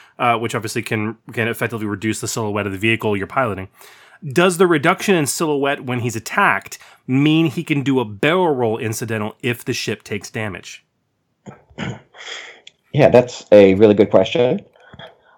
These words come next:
Speaker 2: Um, the answer is, uh, so for Pride and Joy, there's, there's two talents mentioned, so we'll talk about this separately. For Pride and Joy,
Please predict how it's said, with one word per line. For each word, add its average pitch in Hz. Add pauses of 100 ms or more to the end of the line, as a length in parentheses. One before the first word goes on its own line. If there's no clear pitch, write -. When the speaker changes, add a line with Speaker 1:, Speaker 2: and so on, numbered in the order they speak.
(120)
Speaker 2:
Um, 98 (800)
the 107 (100)
answer 110
is, 101
uh, 156
so 131
for -
Pride 139
and 127
Joy, 110 (500)
there's, 110 (220)
there's 110
two 175
talents 143
mentioned, 117
so 120
we'll 104
talk -
about 101
this 98
separately. 101
For 113
Pride 151
and 135
Joy, 127